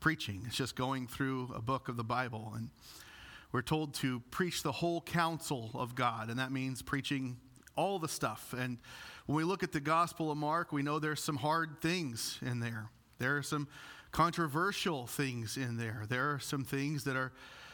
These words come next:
very hard to understand, and so we have to dig a little deeper. And we run into one of those passages today, actually. It's, it's one of those that we typically, we read it and we breeze past it and we say, "Oh,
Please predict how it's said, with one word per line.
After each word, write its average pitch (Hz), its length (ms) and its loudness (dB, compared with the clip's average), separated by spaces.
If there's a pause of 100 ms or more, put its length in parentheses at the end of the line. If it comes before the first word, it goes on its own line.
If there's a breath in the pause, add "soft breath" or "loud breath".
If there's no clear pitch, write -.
(100)
very 208 160 8
hard 208 280 4
to 190 60 0
understand, 180 840 2
and 120 100 -2
so - 120 0
we 147 80 4
have 156 120 2
to 143 60 -2
dig 160 260 4
a 165 40 2
little 156 240 2
deeper. 135 640 0
And 117 140 -2 (580 loud breath)
we 139 120 4
run 196 240 4
into 254 200 2
one 220 100 4
of 208 60 2
those 185 180 2
passages 175 640 4
today, 190 540 2
actually. 147 480 0
It's, 156 260 0
it's 160 160 -2
one 208 160 4
of 220 100 2
those 175 280 2
that 165 180 0
we 196 120 0
typically, 262 500 0
we 202 140 0
read 226 340 2
it 247 260 2
and 180 60 2
we 165 100 0
breeze 226 360 2
past 226 500 4
it 226 60 2
and 196 100 -4
we 190 100 0
say, 226 240 0
"Oh, 220 300 0